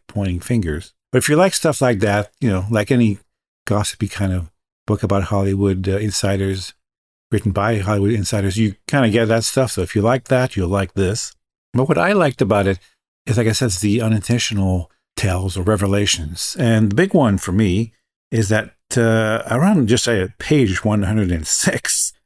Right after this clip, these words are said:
at the beginning of her career, she says, quote, "I have no concept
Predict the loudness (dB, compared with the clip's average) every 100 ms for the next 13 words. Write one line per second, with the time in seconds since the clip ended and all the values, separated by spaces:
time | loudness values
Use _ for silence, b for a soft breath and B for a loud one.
0 | -4 -2 0 0 2 4 6 6 2 0
1 | 0 2 4 4 2 0 0 0 0 0
2 | 0 -4 0 2 2 0 -10 _ _ _
3 | _ _ -2 0 2 2 2 2 0 0
4 | 0 -2 -2 -4 -16